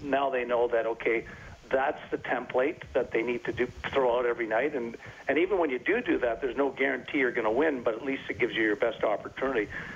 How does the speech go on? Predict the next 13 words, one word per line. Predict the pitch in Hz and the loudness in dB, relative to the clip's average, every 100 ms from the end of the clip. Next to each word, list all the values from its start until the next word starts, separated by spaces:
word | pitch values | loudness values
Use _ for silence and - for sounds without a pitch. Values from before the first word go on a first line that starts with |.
| - - - | -14 -12 -2
Uh, | 104 104 107 - - | 2 2 0 -8 -6
but | - 165 | -2 0
the | |
players | - - 233 214 151 | 0 2 2 2 0
would | 151 | -2
be | 143 139 | 0 0
more | 139 139 135 120 - - - _ - | 4 4 4 0 -4 -18 -20 _ -2
disappointed | 139 - - - 131 131 113 | -2 -2 -2 0 0 0 -2
in | |
themselves | 110 101 - 127 120 107 - | -6 -6 0 2 2 0 -4
than, | 101 95 | -6 -2
than | 113 104 | 0 0
really, | 107 120 107 | 0 0 0